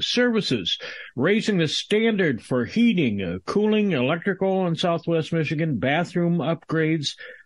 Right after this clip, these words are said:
duct cleaning, you name it, give 'em a call, or better yet, check out the website at the boss services dot com. Good morning, Jeff.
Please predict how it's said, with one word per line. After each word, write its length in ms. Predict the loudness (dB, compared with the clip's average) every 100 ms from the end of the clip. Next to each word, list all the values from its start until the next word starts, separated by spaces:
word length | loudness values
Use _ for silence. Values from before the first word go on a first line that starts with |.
| -8
duct 420 | -2 -2 -2 -6
cleaning, 640 | -6 -2 0 2 0 0 -4 -12 -20 -8
you 220 | 0 2 2
name 280 | 2 2
it, 120 | 2 0
give 160 | 0
'em 140 | 0 -2
a 40 |
call, 560 | 0 0 2 0 -2 -2
or 420 | 0 2 2 0 -2 -10
better 340 | -4 0 2
yet, 380 | 2 2 0 -2
check 320 | -2 -2 0
out 180 | -2 0
the 80 | 0
website 600 | 0 0 -2 -2 -2 -2
at 200 | -4 -6
the 340 | -2 0 0 -4 _ -6
boss 400 | -2 0 0 -2
services 720 | -2 0 0 0 -2 -2 -6 _ _ -10
dot 340 | -4 -2 -4 -8
com. 640 | -6 -2 -2 -2 -4 -8 -10 -20 -20 -20 -4
Good 60 | 0
morning, 300 | 4 4 4
Jeff. 480 | 4 2 0 -6